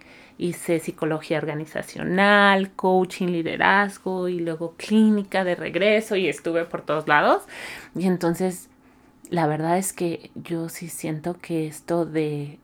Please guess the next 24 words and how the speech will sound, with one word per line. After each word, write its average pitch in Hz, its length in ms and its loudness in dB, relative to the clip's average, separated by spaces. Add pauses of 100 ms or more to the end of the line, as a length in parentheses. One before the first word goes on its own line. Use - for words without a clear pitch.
(160)
de 156 260 -8
regresar 151 720 -4
al 294 140 -6
tema 262 240 2
de 262 60 0
la 233 100 0
crianza 196 720 -6 (180)
y 175 240 -8
psicología 165 580 -10
infantil, 175 600 -6 (1120)
eh, 165 400 -10 (640)
un 175 260 -2
nivel 165 420 -2 (220)
mayor 160 400 -2
a 160 80 -2
mí 160 280 -4
decidió 151 540 -8 (460)
<laughs> - 400 -18
a 180 120 -6
través 165 340 -2
de 160 60 -6
mi 156 220 -6
hijo 147 280 -8
Benjamín, 151 460 -10